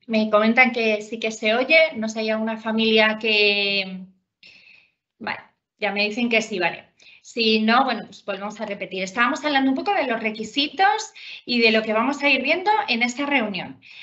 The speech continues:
Empezamos con, eh, los requisitos para participar. El alumno, eh, que participe en este programa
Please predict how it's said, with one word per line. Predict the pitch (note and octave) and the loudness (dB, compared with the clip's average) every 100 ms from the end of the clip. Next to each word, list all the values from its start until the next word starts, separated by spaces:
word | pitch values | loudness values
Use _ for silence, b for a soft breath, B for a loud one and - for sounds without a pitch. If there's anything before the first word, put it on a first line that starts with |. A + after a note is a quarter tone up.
| B B B | B B B
Empezamos | A#3+ B3+ D4+ F#4+ G#4 | -6 0 2 0 -2
con, | F4 F4 F4+ F4 | -4 -4 -4 -4
eh, | B3 A#3+ A3+ A3 G#3+ G#3+ | -2 0 2 2 0 0
los | A#3 | -2
requisitos | A#3 B3 B3 D4+ G4 F4+ | -2 -6 -8 -6 -6 -4
para | D#4 A#3+ | -4 -2
participar. | A3+ A3 E3+ G#3+ G3 D#3+ D#3 - | -4 -8 -8 -2 0 0 -2 0
El | A3+ G#3+ | 2 4
alumno, | A#3 D#4 F#4 F#4 F#4+ - | 2 0 0 -2 -2 -12
eh, | - B3 A3+ A3 G3+ G3 G3+ | -6 -4 0 0 0 -2 -4
que | A3+ A3 G#3 | -2 0 0
participe | G#3+ G#3+ G#3+ - C4 A3 G3 | 0 0 -2 -4 -4 0 -2
en | G3 | -2
este | A3 - C4 A3+ G#3+ G#3 G#3 | -8 -2 2 4 4 2 -2
programa | G3 G3 A3+ D#4+ G#4+ | -4 0 0 0 -4